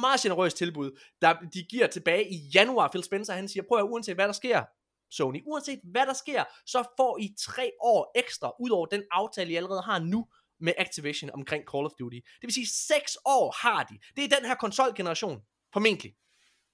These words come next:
Det vil sige, hele den her konsolgeneration går Call of Duty ingen vegne, og det går formentlig heller ingen vegne i fremtiden.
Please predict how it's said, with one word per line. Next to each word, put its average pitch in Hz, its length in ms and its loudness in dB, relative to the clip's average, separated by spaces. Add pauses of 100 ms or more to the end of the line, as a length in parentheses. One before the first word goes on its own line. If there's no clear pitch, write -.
(580)
Det 254 60 0
vil 254 40 0
sige, 240 140 2
hele 311 260 2
den 285 140 4
her 254 60 2
konsolgeneration 208 680 -2 (560)
går 233 240 8
Call 214 160 6
of 214 120 0
Duty 202 240 0 (320)
ingen 214 280 4
vegne, 127 300 -4
og 240 120 0
det 294 100 -4
går 262 220 -2
formentlig 233 400 -6
heller 175 160 -2
ingen 160 140 -6
vegne 139 200 -4
i - 20 -8
fremtiden. 117 420 -12